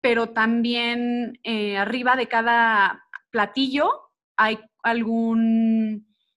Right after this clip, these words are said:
pues, alguna como etiqueta donde dice, "Este platillo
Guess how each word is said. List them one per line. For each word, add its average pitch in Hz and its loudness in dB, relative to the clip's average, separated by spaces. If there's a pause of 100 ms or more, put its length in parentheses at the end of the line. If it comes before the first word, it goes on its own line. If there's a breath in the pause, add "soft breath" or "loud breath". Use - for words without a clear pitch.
(280)
pues, 262 -6
alguna 269 0
como 233 -2
etiqueta 240 -2
donde 214 -4
dice, 208 -6
"Este 277 -4
platillo 320 -2